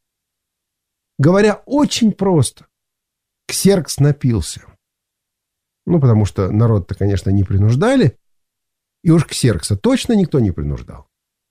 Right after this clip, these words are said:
Поэтому напился он совершенно добровольно. Десятый стих первой главы. "В седьмой день,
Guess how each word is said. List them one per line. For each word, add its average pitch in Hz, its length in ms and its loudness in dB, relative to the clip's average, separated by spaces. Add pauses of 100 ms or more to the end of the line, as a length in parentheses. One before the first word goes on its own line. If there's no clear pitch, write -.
(220)
Поэтому 233 260 4
напился 208 460 0
он 202 80 2
совершенно 165 400 0
добровольно. 156 480 0 (1120)
Десятый 214 420 2
стих 190 320 -2
первой 156 240 2
главы. 123 400 0 (840)
"В - 80 -16
седьмой 247 340 4
день, 120 460 2